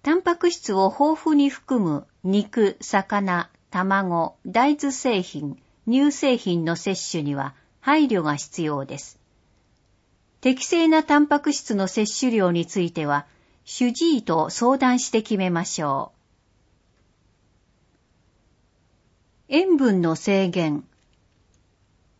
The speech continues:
減塩の方法については、前項の減塩についてをご参照ください。カリウムの制限。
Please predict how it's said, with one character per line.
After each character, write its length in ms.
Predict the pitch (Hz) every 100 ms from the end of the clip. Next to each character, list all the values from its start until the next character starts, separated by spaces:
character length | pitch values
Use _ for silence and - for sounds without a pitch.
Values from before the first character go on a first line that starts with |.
| -
減 300 | 233 339 359
塩 160 | 339
の 140 | 311 294
方 220 | 294 294
法 240 | 277 277
に 140 | 262 247
つ 160 | -
い 80 | 226
て 160 | - 156
は、 300 | 147 147 _ _ -
前 340 | 208 349 311
項 280 | - 180 165
の 300 | 151 151 -
減 360 | - 208 294 320
塩 240 | 311 294
に 120 | 277 269
つ 160 | -
い 120 | 247
て 180 | - 175
を 220 | 151 147 -
ご 140 | 175
参 240 | 180 190 180
照 240 | 190 170
く 140 | 175
だ 120 | 156 147
さ 220 | - 139
い。 100 | - _ _ _ _ _ _ _ _ _ _ _ _ _ _ _ _ _ _ _ _ _ _ _ _
カ 180 | - 240
リ 160 | 240 370
ウ 120 | 349
ム 120 | 240
の 140 | 170 175
制 320 | - 190 175
限。 340 | 170 143 127